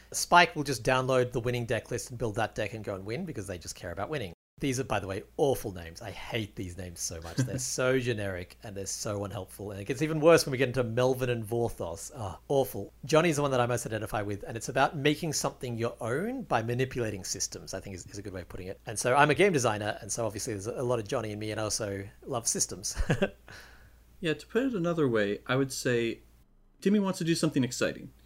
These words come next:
Speaker 2: Spike wants to feel powerful. And Johnny Jenny want to express themselves. I think,
Speaker 1: Yeah.
Speaker 2: I think that might be
Speaker 1: Yeah,
Speaker 2: a way
Speaker 1: that,
Speaker 2: of,
Speaker 1: that's a
Speaker 2: of
Speaker 1: really
Speaker 2: putting
Speaker 1: good
Speaker 2: it.
Speaker 1: breakdown.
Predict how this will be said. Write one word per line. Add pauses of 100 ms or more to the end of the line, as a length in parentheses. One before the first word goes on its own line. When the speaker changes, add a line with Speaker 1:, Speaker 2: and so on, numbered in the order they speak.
(340)
Speaker 2:
Spike (180)
wants
to (120)
feel
powerful. (880)
And (560)
Johnny
Jenny (180)
want
to
express
themselves.
I
think, (100)
Speaker 1:
Yeah.
Speaker 2:
I
think
that
might
be
Speaker 1:
Yeah,
Speaker 2:
a
way
Speaker 1:
that,
Speaker 2:
of,
Speaker 1:
that's
a
Speaker 2:
of
Speaker 1:
really
Speaker 2:
putting
Speaker 1:
good
Speaker 2:
it.
Speaker 1:
breakdown.